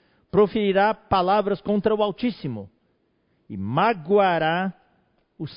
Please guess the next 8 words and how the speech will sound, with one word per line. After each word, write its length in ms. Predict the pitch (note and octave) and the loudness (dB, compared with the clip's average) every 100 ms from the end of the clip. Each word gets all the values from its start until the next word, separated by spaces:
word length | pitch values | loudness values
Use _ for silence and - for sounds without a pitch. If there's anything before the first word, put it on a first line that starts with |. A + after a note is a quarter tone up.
| - | -8
santos 760 | C#3 B2+ G2+ A2+ F#2+ F2+ - - _ _ _ _ | -6 -6 -8 -14 -14 -16 -20 -20 _ _ _ _
do 160 | A2+ | -10
Altíssimo." 800 | A2+ G#2 - G2+ - - - G#2+ _ | -10 -10 -14 -14 -16 -20 -20 -20 _
E 100 | C3 | -8
isso 140 | C#3 C3+ | -6 -6
já 120 | C3+ | -8
está 200 | A#2+ C#3+ | -6 -10
acontecendo 800 | C3 D3 D3+ B2+ C#3+ C3+ A#2 | -10 -8 -8 -8 -8 -8 -10